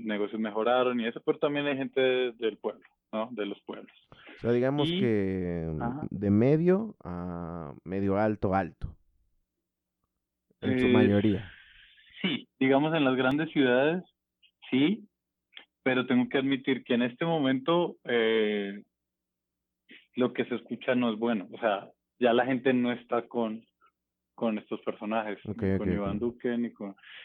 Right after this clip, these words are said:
Speaker 1: Ya, ya es como que ahorita la gente no sabe qué, no sabe para dónde. Entonces, puedo decir que está, que hay una polarización y no s-, no es por estatus.
Speaker 2: Ok,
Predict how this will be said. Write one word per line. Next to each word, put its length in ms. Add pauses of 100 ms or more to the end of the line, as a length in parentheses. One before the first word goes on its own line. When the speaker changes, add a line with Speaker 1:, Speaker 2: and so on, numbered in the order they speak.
(100)
Speaker 1:
Ya, 240
ya 160
es 120
como 260
que 180
ahorita 540
la 120
gente 300 (140)
no 240
sabe 360
qué, 200 (300)
no 140
sabe 240
para 200
dónde. 360 (380)
Entonces, 340 (280)
puedo 140
decir 220
que 100
está, 540
que 100
hay 60
una 180
polarización 920
y 160
no 260
s-, 80 (340)
no 200
es 80
por 200
estatus. 580 (560)
Speaker 2:
Ok, 240